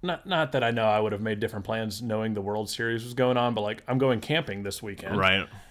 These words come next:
Speaker 1: Uh, fortunately, it's car cap-, camping, so I've got a adapter.
Speaker 2: Ooh.
Speaker 1: And I'm taking a D, a T V and a digital antenna, so I should be covered.
Speaker 2: Be careful on that digital antenna. I think, because how are you gonna get reception out there?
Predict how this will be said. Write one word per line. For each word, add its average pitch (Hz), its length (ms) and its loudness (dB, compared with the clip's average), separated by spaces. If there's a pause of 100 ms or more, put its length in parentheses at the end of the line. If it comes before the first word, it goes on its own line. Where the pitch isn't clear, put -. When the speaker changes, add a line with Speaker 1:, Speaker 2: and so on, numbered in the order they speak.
(140)
Speaker 1:
Uh, 107 400 2
fortunately, 143 460 0
it's 104 160 -4
car 147 300 4
cap-, 98 360 -2 (140)
camping, 104 360 -4
so 107 200 0
I've 104 120 0
got 110 300 2
a 101 500 -4 (560)
adapter. 120 680 0 (200)
Speaker 2:
Ooh. 87 280 -4 (240)
Speaker 1:
And 113 100 0
I'm 107 80 -2
taking 131 280 2
a 104 40 -2
D, 123 400 -2
a 110 160 0
T 147 280 -4
V 123 340 0
and 113 320 0
a - 20 -2
digital 113 380 0
antenna, 101 400 -2 (420)
so - 140 -2
I - 20 4
should 143 220 0
be 117 100 -2
covered. 92 380 -2 (340)
Speaker 2:
Be 131 160 -2
careful 190 400 4
on 143 60 4
that 120 140 2
digital 117 260 2
antenna. 90 440 -2 (560)
I 98 120 -4
think, 147 520 -2
because 117 480 0
how 92 120 -4
are 117 60 6
you 123 60 4
gonna 120 140 2
get 101 140 -2
reception 107 440 -4
out 80 160 -6
there? 58 200 -10